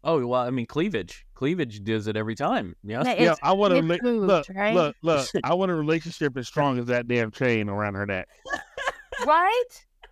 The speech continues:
Speaker 2: I thought that was, that's kind of
Speaker 3: Yeah, I was
Speaker 2: impossible.
Speaker 3: like, I want to love.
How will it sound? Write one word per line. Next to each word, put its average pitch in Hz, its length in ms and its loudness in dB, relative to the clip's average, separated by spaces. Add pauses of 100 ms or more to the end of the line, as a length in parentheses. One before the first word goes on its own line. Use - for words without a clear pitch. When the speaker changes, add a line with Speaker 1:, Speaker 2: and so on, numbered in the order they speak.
Speaker 2:
I 427 280 6
thought 339 220 2
that 330 220 2
was, 262 340 -6
that's 285 220 -2
kind 269 260 -2
of 208 80 4
Speaker 3:
Yeah, 160 140 6
I - 40 6
was 135 60 4
Speaker 2:
impossible. 165 480 4
Speaker 3:
like, 127 220 2 (140)
I 156 160 2
want 202 360 2
to 151 60 2
love. 143 560 0